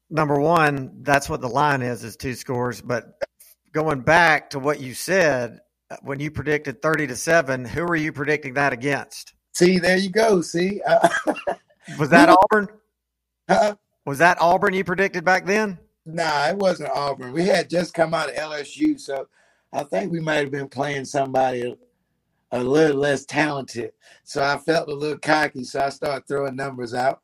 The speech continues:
Speaker 2: <laughs>
Speaker 1: But, uh, you just basically got, uh,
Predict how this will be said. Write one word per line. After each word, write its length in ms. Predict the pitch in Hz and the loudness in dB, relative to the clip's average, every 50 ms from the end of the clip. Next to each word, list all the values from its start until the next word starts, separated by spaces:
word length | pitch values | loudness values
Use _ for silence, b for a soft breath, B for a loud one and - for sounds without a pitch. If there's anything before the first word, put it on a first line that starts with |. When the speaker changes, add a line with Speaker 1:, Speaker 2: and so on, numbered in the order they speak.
| _ - | _ -8
Speaker 2:
<laughs> 260 | - - - - - 190 - _ - 277 - _ _ - - b b b b b b b b _ - | -8 -8 -8 -6 -8 -8 -8 _ -16 -16 -16 _ _ -20 -20 b b b b b b b b _ -10
Speaker 1:
But, 160 | 139 147 139 | -8 -6 -6
uh, 120 | 147 175 - - - _ _ - | -6 -6 -8 -14 -20 _ _ -14
you 200 | - 151 160 196 | -8 -4 -2 0
just 260 | 190 196 185 - 131 | 0 0 0 -2 -2
basically 480 | 143 165 180 165 - 135 147 147 147 147 | 0 0 0 0 0 -2 -2 0 0 2
got, 260 | 135 147 143 139 135 | 2 2 2 4 2
uh, 380 | 139 135 135 131 131 131 131 | 2 0 0 0 -2 -2 -4